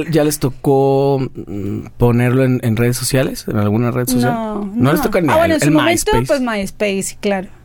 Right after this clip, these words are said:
Speaker 1: Entonces, a lo mejor ahí está el MySpace. ¿Nunca te has metido? A ver.
Speaker 2: Me metí,
Speaker 1: <laughs>
Speaker 2: se trabó.
Speaker 1: ¿Ah, sí? Sí, va a explotar.
Speaker 2: Bien
Speaker 1: Ay, sí.
Speaker 2: pesadas esas
Speaker 1: <laughs>
Speaker 2: madres con los layouts y todo
Speaker 1: ¿A
Speaker 2: eso.
Speaker 1: poco?
Speaker 2: Sí, hace dos, tres días me metí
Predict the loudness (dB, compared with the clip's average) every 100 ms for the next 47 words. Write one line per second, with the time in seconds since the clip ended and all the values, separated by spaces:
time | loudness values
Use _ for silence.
0 | -20 -2 0 2 2 0 2 0 0 0
1 | 0 -2 -4 -6 -4 -4 -2 0 0 0
2 | 0 -2 0 -4 -6 -18 -4 0 2 0
3 | -2 -2 0 0 -2 -6 -6 -6 -4 -6
4 | -4 0 0 2 2 2 0 -2 -10 0
5 | 0 2 2 2 2 0 0 0 0 0
6 | -6 0 0 2 0 2 2 2 2 2
7 | 2 0 0 0 2 2 2 0 2 2
8 | 0 0 0 -2 -2 -2 -2 -2 0 0
9 | 0 -2 -2 -4 -6 -2 0 2 0 2
10 | 0 -2 -10 -20 -20 -20 -18 -4 0 2
11 | 0 0 -2 0 0 -2 -4 -2 -2 -2
12 | -2 -2 -2 -4 -6